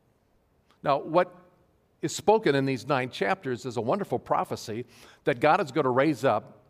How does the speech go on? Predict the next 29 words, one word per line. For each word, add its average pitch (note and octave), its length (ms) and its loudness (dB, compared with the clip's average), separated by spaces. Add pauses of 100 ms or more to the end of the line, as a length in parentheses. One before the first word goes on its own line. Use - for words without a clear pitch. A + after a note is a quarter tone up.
(420)
another E3 340 4
world E3+ 440 4
leader, C3+ 420 0
a D3 140 -2
Persian G3+ 720 0
king D#3+ 400 -2
by D3 160 4
the D3 100 0
name D3 240 0
of C#3+ 140 0
Cyrus. F3 640 0
In D3 160 -2
fact, - 500 -2
this G#3+ 160 0
is E3+ 80 0
the C#3+ 80 0
amazing C#3 380 0
thing. C3 160 -2
He E3+ 120 -4
actually E3 440 -2
names D#3+ 420 0
him - 140 -6 (340)
Cyrus, - 840 0 (1300)
which D3+ 160 -4
is B2+ 100 -6
why, E3 240 4
by C3+ 160 2
the B2+ 60 0
way, B2 340 2